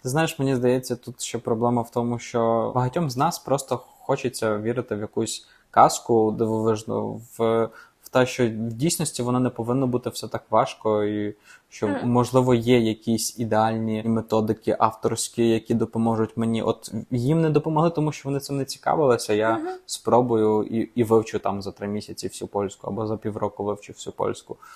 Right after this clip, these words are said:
Speaker 1: Чому ні? Е, якби не було таких людей, мені здається, також не ставили би таких назв. Це, очевидно, хтось купляє, тобто люди цим цікавляться.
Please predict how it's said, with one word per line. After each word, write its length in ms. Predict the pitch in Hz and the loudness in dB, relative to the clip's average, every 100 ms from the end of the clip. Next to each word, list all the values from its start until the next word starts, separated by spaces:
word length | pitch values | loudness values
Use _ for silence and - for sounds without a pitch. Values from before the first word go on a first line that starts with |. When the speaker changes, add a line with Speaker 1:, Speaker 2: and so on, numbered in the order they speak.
| - - | -20 -10
Speaker 1:
Чому 260 | 117 113 | -4 -2
ні? 160 | 110 104 | 0 -4
Е, 440 | - - 110 107 - | -8 -10 -8 -6 -2
якби 360 | 117 117 135 | -2 0 0
не 100 | 165 | 2
було 240 | 160 170 170 | 2 2 0
таких 340 | 156 165 - | -4 -10 -4
людей, 160 | 139 165 | -2 0
мені 220 | 147 135 | -2 -2
здається, 800 | 117 123 127 - 113 113 113 113 | 0 -2 -2 -2 0 2 0 -4
також 540 | 107 - 117 - - 113 | -6 0 0 0 -10 -6
не 280 | 110 110 | -4 -4
ставили 440 | 110 - 107 110 107 | -4 0 2 2 0
би 140 | 107 | -4
таких 400 | - - 110 - | -8 -16 -16 -8
назв. 320 | 104 123 135 _ | -4 -4 -6 _
Це, 420 | - 113 110 110 | -2 2 2 2
очевидно, 520 | 110 117 - 110 117 117 | 0 -4 -2 0 0 -2
хтось 220 | 113 - | -4 -6
купляє, 560 | - 110 113 143 120 | -8 4 6 6 2
тобто 560 | 101 107 - 107 107 110 | -2 -8 -4 -2 0 0
люди 240 | 113 113 | 2 2
цим 200 | 110 113 | 0 -4
цікавляться. 680 | 107 113 156 202 170 - 135 | -4 2 4 6 2 0 -2